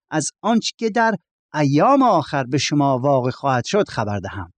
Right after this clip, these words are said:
و سپس شروع به آنچه که به سر فرزندانش واقع خواهد شد می‌کنه.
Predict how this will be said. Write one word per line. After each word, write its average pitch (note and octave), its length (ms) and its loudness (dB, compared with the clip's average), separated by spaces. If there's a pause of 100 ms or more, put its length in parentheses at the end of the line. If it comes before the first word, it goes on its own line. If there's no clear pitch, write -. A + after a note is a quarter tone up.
(960)
و A#2+ 80 -6
سپس D3 380 -2 (280)
شروع E3+ 380 2
به E3 100 0
آنچه D#3+ 340 0
که D3 200 0 (220)
به D3+ 80 -4
سر F#3+ 300 2
فرزندانش D3 800 0
واقع C3+ 220 0
خواهد A#2+ 320 -2
شد D#3 240 -2
می‌کنه. F#2+ 360 -14